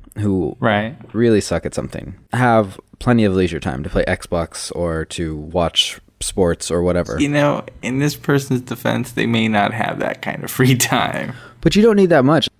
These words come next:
Speaker 1: It's not that hard to improve these things. Just put in a little bit of time, put in a little bit of effort, and suddenly you'll be able to communicate like a normal, halfway intelligent human being.
Speaker 2: That's true.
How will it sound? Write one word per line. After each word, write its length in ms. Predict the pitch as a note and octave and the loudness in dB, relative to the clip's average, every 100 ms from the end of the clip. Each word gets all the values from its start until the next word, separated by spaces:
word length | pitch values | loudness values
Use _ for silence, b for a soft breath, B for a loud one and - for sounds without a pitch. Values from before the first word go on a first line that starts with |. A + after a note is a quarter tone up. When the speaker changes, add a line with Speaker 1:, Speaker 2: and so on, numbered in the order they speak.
| - | -4
Speaker 1:
It's 220 | - C#3 | -2 2
not 420 | D#3 D#3 D3+ B2+ | 4 6 4 2
that 200 | C3+ C3+ A2+ | 2 2 2
hard 540 | C3 C3 A#2 G2+ G2 - _ _ | 2 4 4 2 -2 -10 _ _
to 180 | - A#2+ | -2 0
improve 520 | A2+ A2 - B2+ A#2 | 0 0 4 4 4
these 180 | F#2+ E2 | -2 -2
things. 400 | - B1 - - - | -6 -8 -12 -18 -2
Just 300 | - - - | -2 -2 -2
put 180 | - D#3+ | 2 4
in 160 | D#3 | 6
a 80 | A2+ | 4
little 240 | A#2 A2+ A2+ | 4 4 4
bit 120 | G#2+ | 2
of 60 | |
time, 320 | - G#2 F#2+ F#2 | 0 -2 -2 -4
put 160 | - | -2
in 80 | G#2+ | -2
a 60 | G2+ | 0
little 160 | F#2 | 0
bit 60 | F#2 | 0
of 80 | F2 | -2
effort, 380 | F#2 E2+ D2 b b b - | -2 -4 -8 b b b -8
and 120 | F#2+ | -4
suddenly 240 | A2 G#2 A2+ | 0 2 4
you'll 120 | A2+ | 6
be 100 | C3 | 6
able 120 | B2+ | 4
to 80 | C3+ | 2
communicate 400 | - D3 C#3 A#2 | -2 0 2 2
like 140 | A2+ | 2
a 40 | A2+ | 2
normal, 540 | G#2 G#2+ G#2+ G#2 - _ _ | 2 2 2 0 -4 _ _
halfway 360 | G2+ G2+ - G2 | -6 -4 2 2
intelligent 580 | F2+ E2 E2 D#2+ C#2+ - _ | 0 -2 -4 -6 -10 -12 _
human 260 | - D#2+ F2 | -12 -10 -10
being. 160 | - - - | -14 -12 -8
Speaker 2:
That's 180 | A#1+ - | -8 -6
true. 260 | - - | -8 -10